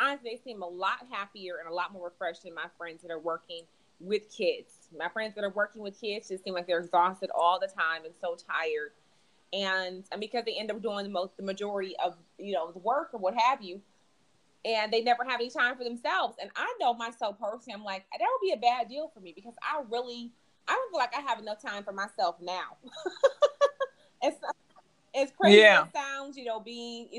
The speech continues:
Speaker 1: single with no children, but I feel like my job is quite demanding. And, um, you know, I have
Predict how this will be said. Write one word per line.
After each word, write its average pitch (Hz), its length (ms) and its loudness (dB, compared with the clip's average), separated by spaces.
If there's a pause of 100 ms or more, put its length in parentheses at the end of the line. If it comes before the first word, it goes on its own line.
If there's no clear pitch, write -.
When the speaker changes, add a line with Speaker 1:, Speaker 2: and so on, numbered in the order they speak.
Speaker 1:
single 233 340 0
with 214 140 -10
no 226 160 -6
children, 226 640 -2 (340)
but 226 240 8
I 269 140 2
feel 262 180 -4
like 214 240 0
my 208 160 -6
job 196 300 -2
is 233 160 -12
quite 214 240 0
demanding. 185 800 -8 (100)
And, 175 420 -6 (200)
um, 180 100 -8
you 185 80 -4
know, 185 60 -2
I 190 60 -4
have 208 120 2